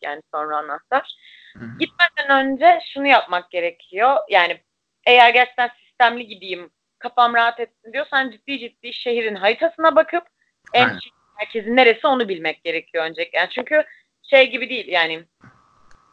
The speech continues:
Speaker 1: İstanbul'un merkezi neredir gibi bir şey söyleyemezsin şimdi böyle bir şehirde ama Barcelona'nın merkezi neresi diyebiliyorsun işte.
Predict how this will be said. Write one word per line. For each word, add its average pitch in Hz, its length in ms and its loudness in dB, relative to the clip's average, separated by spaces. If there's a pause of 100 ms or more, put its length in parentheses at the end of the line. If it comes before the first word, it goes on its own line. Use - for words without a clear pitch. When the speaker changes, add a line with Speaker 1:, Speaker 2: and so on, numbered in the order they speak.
Speaker 1:
İstanbul'un 247 540 -2
merkezi 233 480 0
neredir 240 380 -2
gibi 214 280 -16
bir - 40 -16
şey - 300 -18
söyleyemezsin 226 580 0
şimdi 165 280 -16
böyle 170 260 -2
bir - 40 -18
şehirde 180 400 -4
ama 277 240 2 (360)
Barcelona'nın 247 600 2
merkezi 233 460 -2
neresi 220 300 -2
diyebiliyorsun 226 600 -2
işte. - 360 -8